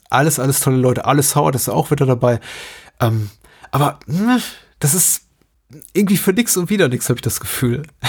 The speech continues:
Also für einige gute Szenen, auch hier. Also weniger viele gute Szenen als in Lost World, aber auch so einige Sachen, die mir im Gedächtnis geblieben sind. Zum Beispiel dieser Austausch oder Nicht-Austausch zwisch-, zwischen Cinque und, äh, Roger Baldwin, die Figuren, die Jimon Hunsu und so und, äh,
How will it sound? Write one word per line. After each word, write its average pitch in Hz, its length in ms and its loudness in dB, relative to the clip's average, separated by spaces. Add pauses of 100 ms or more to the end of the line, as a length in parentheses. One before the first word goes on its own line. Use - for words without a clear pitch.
(140)
Also 226 180 4
für - 200 0
einige 208 260 0
gute 214 280 0
Szenen, 190 320 2
auch 139 140 -4
hier. 185 180 2 (140)
Also 160 220 2
weniger 214 360 2
viele 190 320 -2
gute 170 260 0
Szenen 170 340 2
als 139 240 -2
in 131 80 0
Lost 123 280 0
World, 147 420 0 (420)
aber 156 200 2
auch - 100 -2
so - 140 0
einige 165 240 0
Sachen, 170 240 0
die 180 40 2
mir 165 80 -2
im 160 40 -2
Gedächtnis 143 420 -2
geblieben 120 360 0
sind. 123 180 0
Zum 139 100 -4
Beispiel 143 320 0
dieser 131 560 2
Austausch 143 540 2
oder 127 160 2
Nicht-Austausch 123 720 0
zwisch-, - 300 -4
zwischen 135 320 0
Cinque 139 540 2
und, 127 380 0
äh, - 100 -4
Roger 123 460 2
Baldwin, 135 400 0
die 127 80 0
Figuren, 127 320 0
die 123 160 2
Jimon 135 280 2
Hunsu 156 320 2
und 127 200 0
so 131 140 -2
und, - 320 -4
äh, 120 180 2